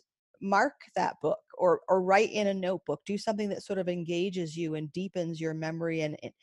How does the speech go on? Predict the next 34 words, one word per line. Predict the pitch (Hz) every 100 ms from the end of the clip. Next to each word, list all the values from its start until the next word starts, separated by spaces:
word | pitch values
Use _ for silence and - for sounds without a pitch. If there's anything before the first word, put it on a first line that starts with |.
| - -
interaction | 180 180 165 160 165 - 165
with | 156
the | 156
text | - 147 - - -
by, | 151 151 147 - - - _
um, | 143 143 -
by | 190
writing | 185 196 185 180
your, | 165 160 - _ _ -
uh, | 160 - _ _ _ _
your, | 180 170 - -
uh, | - 175 -
on | 185
your | 196 175
own | 170 196 180 165
in | 165
response | 160 156 - 151 - -
to | 151 147
it. | - _
Um, | 160 143 143 147 151 - - - _ -
and, | 196 190 175 175 165 190
uh, | 170 170 160 151 - - _ _ _ _ _
understand | 214 240 277 - 254 254 269 190 170 156
that | 170 -
the | 175
kind | - 190
of | 185 165
reading | 185 190 180
that | 170
we | 175
do | 165 180
when | 170 170
we | 156
read | 156 165 156